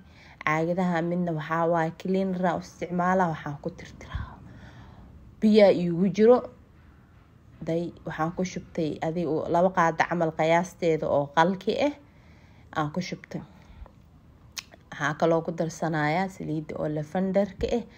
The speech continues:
Ayadana laba dhibcood camal aan ku shubanayaa. Dee armaajooyinka, kaabantiga oo, oo jikada armaajooyinkeeda,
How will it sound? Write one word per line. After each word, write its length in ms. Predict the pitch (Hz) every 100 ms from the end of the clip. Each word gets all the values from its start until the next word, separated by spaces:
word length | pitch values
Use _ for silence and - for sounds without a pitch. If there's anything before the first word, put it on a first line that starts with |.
| - - - -
Ayadana 400 | - 151 151 156
laba 220 | 151 156
dhibcood 400 | 156 143 - 147 -
camal 260 | 156 151 143
aan 160 | 143
ku 100 | -
shubanayaa. 800 | 151 - 147 143 147 147 147 147 - - - - - -
Dee 220 | 165 165
armaajooyinka, 1300 | - 170 165 156 151 - 160 160 160 156 156 180 165 - -
kaabantiga 720 | 180 170 170 165 156 165 156
oo, 320 | 147 151 147
oo 160 | - 160 156
jikada 480 | - - 196 165 165
armaajooyinkeeda, 1600 | 160 156 151 151 151 160 165 160 160 160 156 151 156 151 156 156